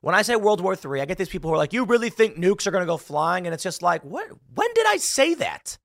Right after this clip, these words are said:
You know, go ahead and make your assumptions, man. World War Three simply means there will be war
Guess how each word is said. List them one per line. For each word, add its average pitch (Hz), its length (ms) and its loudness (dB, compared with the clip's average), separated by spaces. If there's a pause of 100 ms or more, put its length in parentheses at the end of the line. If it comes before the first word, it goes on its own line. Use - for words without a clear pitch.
(800)
You 180 80 -10
know, 190 100 2
go 226 120 2
ahead 254 120 2
and 240 60 -6
make 240 160 -2
your 175 80 2
assumptions, 135 420 -4
man. 92 220 -14 (600)
World 208 280 -2
War 220 180 4
Three 160 240 -8
simply 147 320 -6
means 117 320 -12
there 110 140 -8
will 127 100 -6
be 113 180 -12
war 113 540 -6